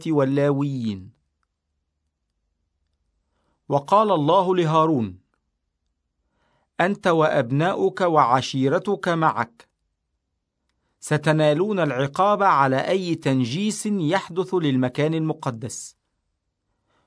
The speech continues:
وأنت وأبناؤك من بعدك ستنالون العقاب على أي تنجيس يحدث لكهنوتكم.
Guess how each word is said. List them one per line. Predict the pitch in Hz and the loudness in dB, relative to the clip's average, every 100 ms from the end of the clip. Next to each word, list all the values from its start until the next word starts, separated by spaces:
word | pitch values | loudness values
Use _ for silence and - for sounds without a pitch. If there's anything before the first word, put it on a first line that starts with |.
| _ | _
وأنت | - 147 180 196 - | -2 0 0 -2 0
وأبناؤك | 143 139 139 120 151 190 185 180 | 2 2 0 0 0 0 0 0
من | 156 147 131 | -2 0 2
بعدك | 147 160 160 160 180 180 _ _ _ _ _ _ _ _ | 2 2 0 -4 -8 -8 _ _ _ _ _ _ _ _
ستنالون | - 151 143 151 151 147 156 202 170 | -6 -4 0 2 4 4 2 0 0
العقاب | 143 120 135 139 190 185 | 0 0 -2 0 0 4
على | 143 123 135 135 - | 4 6 4 2 0
أي | 208 190 | -2 -2
تنجيس | 160 139 135 123 185 208 - | -2 0 0 -2 -4 -4 -4
يحدث | 208 190 151 175 - 175 185 | -4 -2 -2 -4 -4 -6 -2
لكهنوتكم. | 180 165 165 156 160 139 120 - 104 | -4 -2 -2 -2 -2 -4 -8 -12 -12